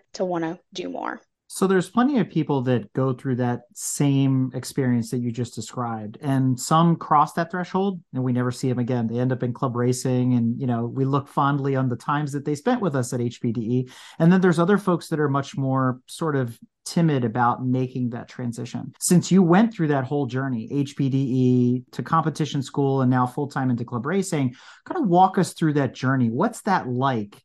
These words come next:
Speaker 1: One thing about H P D E, you can always get that constant feedback. So I really enjoy that part of the high performance driving,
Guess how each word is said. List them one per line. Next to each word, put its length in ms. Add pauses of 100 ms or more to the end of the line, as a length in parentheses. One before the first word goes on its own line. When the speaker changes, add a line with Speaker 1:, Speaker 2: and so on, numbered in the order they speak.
Speaker 1:
One 200
thing 220
about 460 (200)
H 320
P 160
D 260
E, 500
you 180
can 200 (140)
always 400
get 220
that 120
constant 520
feedback. 640 (500)
So 140
I 60
really 320
enjoy 260
that 200
part 320 (120)
of 220
the 60
high 180
performance 500
driving, 460